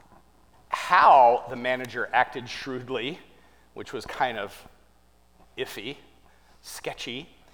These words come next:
It's that he acted shrewdly. That's the point. He acted decisively to prepare for his future. He used material resources, by the way, not his own resources. He, he used his master's resources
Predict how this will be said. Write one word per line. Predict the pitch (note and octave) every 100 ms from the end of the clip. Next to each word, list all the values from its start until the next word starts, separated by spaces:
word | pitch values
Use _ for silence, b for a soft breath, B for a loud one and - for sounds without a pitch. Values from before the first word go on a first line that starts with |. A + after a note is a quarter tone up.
| -
It's | E3 - G#2+ A#2+ A#2
that | G#3 G3 - D3
he | A#2 G#2+ - - - -
acted | B2 - G#2+
shrewdly. | - C3+ A#2+ G2+ F2 - b b b
That's | D3 D3+ -
the | D3+
point. | - D#3 G#2 - -
He | D3+ -
acted | C#3 E3 F#3 C#3+
decisively | C#3+ - - G3 A#3+ - F3 A#2+ A#2 A#2+ A2 B B B
to | -
prepare | - C#3+ E3 D3+
for | - C#3+
his | C#3+ C3
future. | - G3+ G#3+ - E2+ D2 B B B
He | -
used | D#3 F3 D3
material | D#3+ D#3+ - C4 D#4+ A3+ D#3
resources, | D3+ E3 B2 C3 - G3 - B -
by | F#3
the |
way, | G3 G3+
not | G3 A#3+ B3
his | B3
own | C4 B3+
resources. | C#3+ B2+ - F#2+ - - - - b b b b
He, | - - F3+
he | C#3 E3+
used | D3+ G#3+ G#3 - B B
his | E3+ C#3+
master's | D#3+ G#3 C4 - C#3+ C3+ A#2+
resources | G#3+ - D#3 B2 - C#3+ D3+